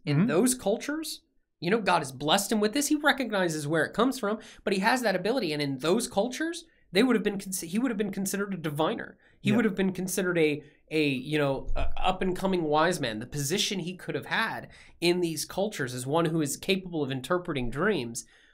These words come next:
Speaker 1: I mean, look at Daniel. Go read the book of Daniel. This guy had dreams and could interpret dreams. And now, again, all of the interpretations came from God, but he was a wise man. He was considered a wise man in the kingdom,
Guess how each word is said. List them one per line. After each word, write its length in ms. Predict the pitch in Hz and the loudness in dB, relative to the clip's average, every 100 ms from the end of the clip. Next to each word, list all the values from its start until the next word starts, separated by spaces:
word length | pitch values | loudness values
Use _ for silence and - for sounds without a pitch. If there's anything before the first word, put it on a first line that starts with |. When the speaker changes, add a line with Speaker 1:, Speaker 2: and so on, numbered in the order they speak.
| - | -6
Speaker 1:
I 80 | 151 | -2
mean, 140 | 151 156 | 0 2
look 140 | 196 | 0
at 100 | 254 | 2
Daniel. 500 | 185 277 262 - - - _ _ - | 6 6 4 -2 -14 -20 _ _ 2
Go 120 | 175 | 6
read 200 | 247 285 | 8 6
the 40 | 262 | 4
book 120 | 262 | 2
of 80 | 185 | 4
Daniel. 500 | 180 233 220 - - _ - | 4 2 0 -6 -16 _ -4
This 160 | 214 233 | 0 4
guy 200 | 233 233 | 6 6
had 200 | 233 202 | 4 0
dreams 360 | 143 180 247 190 | 2 2 2 0
and 100 | 185 | -2
could 120 | 185 | -2
interpret 400 | 165 214 220 156 | 0 -2 -2 -2
dreams. 340 | 170 202 226 | 2 2 0
And 160 | 175 233 | -4 0
now, 220 | 285 240 | 2 2
again, 300 | 226 285 208 | 2 0 0
all 220 | 196 226 | 4 4
of 60 | 196 | 4
the 80 | 190 | 0
interpretations 600 | 175 170 - 139 123 117 | -2 -4 -4 -6 -6 -8
came 180 | 131 117 | -8 -8
from 160 | - 123 | -8 0
God, 300 | 277 240 226 - - - | 2 2 -2 -12 -10 2
but 100 | 190 | 4
he 160 | 190 320 | 8 8
was 380 | 240 - - - - - 180 | 8 6 0 -8 -20 -2 4
a 80 | |
wise 420 | 185 165 170 196 185 | 4 6 6 6 4
man. 300 | 254 269 135 | 2 0 -2
He 120 | 180 | -2
was 140 | 233 - | -2 -2
considered 340 | 196 208 185 | -2 -2 0
a 60 | 139 | 0
wise 380 | 131 151 170 | 0 0 -2
man 160 | 185 190 | -2 -4
in 80 | 190 | -4
the 60 | |
kingdom, 340 | 185 254 233 | -4 -4 -6